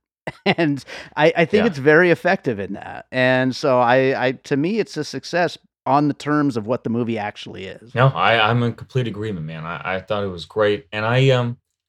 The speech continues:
Speaker 2: I, I, I really like, uh, Wendigo-based content. It's a niche,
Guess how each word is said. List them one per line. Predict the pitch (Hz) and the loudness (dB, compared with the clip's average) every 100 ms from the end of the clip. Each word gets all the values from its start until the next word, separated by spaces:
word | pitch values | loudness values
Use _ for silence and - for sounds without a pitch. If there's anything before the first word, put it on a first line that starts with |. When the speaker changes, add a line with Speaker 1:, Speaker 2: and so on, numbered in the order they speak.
| _ _ - | _ _ -2
Speaker 2:
I, | 117 - 135 170 175 | 2 4 6 4 6
I, | |
I | 135 | 4
really | 135 185 185 | 4 2 2
like, | 160 151 147 - | 4 4 4 2
uh, | 117 113 | 6 6
Wendigo-based | 104 117 156 156 139 127 92 110 107 - | 4 4 6 6 4 2 2 0 0 -6
content. | 92 85 80 73 69 - | -8 -10 -10 -18 -14 -8
It's | 110 - | -6 -4
a | 95 | -4
niche, | 107 139 151 135 | 2 2 2 -2